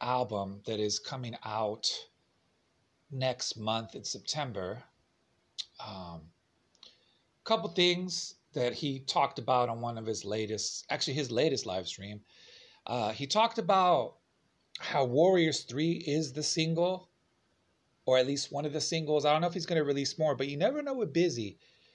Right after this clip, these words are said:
He might drop another one on us or, or, or two. You never know. But that's definitely, he said, one of the singles for the record.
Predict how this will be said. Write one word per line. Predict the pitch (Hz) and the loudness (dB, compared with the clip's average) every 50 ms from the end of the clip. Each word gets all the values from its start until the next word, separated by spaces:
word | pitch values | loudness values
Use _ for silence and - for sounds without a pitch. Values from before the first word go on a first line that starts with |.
| _ - | _ -20
He | - - - | -14 -10 -6
might | 127 139 143 147 147 | 0 2 2 2 2
drop | - 147 139 135 131 - | 2 2 2 2 2 0
another | 139 123 135 135 135 131 131 | -2 0 0 0 2 0 0
one | 117 123 120 | 0 -2 -2
on | 113 104 104 104 | -2 -2 -4 -4
us | 107 107 104 98 - - | -6 -6 -8 -10 -12 -10
or, | - 104 104 104 98 98 104 101 | -8 -4 -4 -4 -4 -4 -6 -8
or, | - 127 107 117 - - - - _ | -8 -8 -8 -8 -10 -12 -16 -18 _
or | - 107 - | -8 -8 -8
two. | - - 160 135 117 104 98 - - - - - _ _ | -6 -6 -4 -4 -4 -4 -6 -8 -14 -20 -20 -20 _ _
You | 123 127 | -6 0
never | 135 135 123 131 | 2 2 2 2
know. | 127 139 135 127 | 0 0 0 2
But | 104 131 - | 2 2 2
that's | - 151 156 - - | 4 2 2 2 -2
definitely, | 120 131 151 160 156 - 156 156 | 0 2 2 2 0 -2 -6 -6
he | 139 156 | -4 -4
said, | 160 160 - 143 127 120 | -6 -4 -2 -2 -2 -2
one | 110 107 127 139 | -2 -4 -4 -6
of | 131 123 | -4 -6
the | 117 | -8
singles | - - - 143 131 123 123 120 117 113 - - - _ _ _ _ _ _ _ _ _ _ _ _ _ _ _ | -8 -8 -6 -6 -4 -4 -2 -2 -2 -4 -8 -12 -20 _ _ _ _ _ _ _ _ _ _ _ _ _ _ _
for | - 127 | -8 -6
the | 113 104 | -4 -2
record. | 110 131 135 127 131 139 131 127 127 120 | -2 0 -2 -2 -2 -2 -2 -2 -4 -4